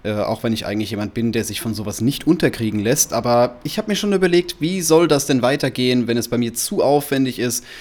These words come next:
wenn es, äh, zu viel Aufwand bedeutet, dann denk ich schon öfters mal drüber nach, vielleicht auch herzugehen und, äh,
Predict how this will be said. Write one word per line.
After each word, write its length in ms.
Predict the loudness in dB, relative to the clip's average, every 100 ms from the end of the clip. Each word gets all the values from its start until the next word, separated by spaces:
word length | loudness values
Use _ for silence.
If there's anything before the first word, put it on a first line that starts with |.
| -10 -2
wenn 140 | 0
es, 240 | 0 -2
äh, 480 | -2 -2 -2 -2 -4
zu 260 | -4 -2 2
viel 180 | 2 4
Aufwand 480 | 4 2 2 0 0
bedeutet, 880 | -2 2 4 4 2 0 -2 -2
dann 320 | 0 0 0 -4
denk 380 | -6 0 2 2
ich 120 | 0
schon 220 | 0 0 0
öfters 340 | -2 -2 0
mal 160 | -2 -2
drüber 280 | -2 0
nach, 340 | 0 0 -2 -4
vielleicht 340 | -4 -2 -4
auch 100 | -6
herzugehen 600 | -4 -4 -4 -4 -2 -2
und, 240 | -4 -6 -6
äh, 260 | -4 -6